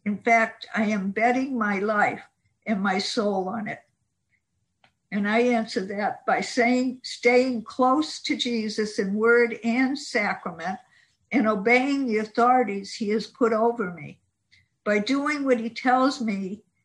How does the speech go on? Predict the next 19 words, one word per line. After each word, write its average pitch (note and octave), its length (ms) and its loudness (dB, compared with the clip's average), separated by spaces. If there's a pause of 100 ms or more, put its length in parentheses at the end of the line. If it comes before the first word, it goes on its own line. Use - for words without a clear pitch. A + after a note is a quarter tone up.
(240)
and A3 220 2
that B3+ 200 4
is G#3 220 0
loving, B3 680 2
adoring, A#3 880 2
and F#3+ 240 -6
reverencing G3+ 680 0
him G#3 480 -2 (340)
and F#3+ 180 -6
loving A#3 400 2
others G3+ 460 0
the G#3 80 -2
way G3+ 240 -2
he G#3 420 -4
has F#3 260 -6
loved F#3+ 460 -2
me." F3+ 400 -10 (1300)
The A#3+ 100 -2
commentary B3 960 0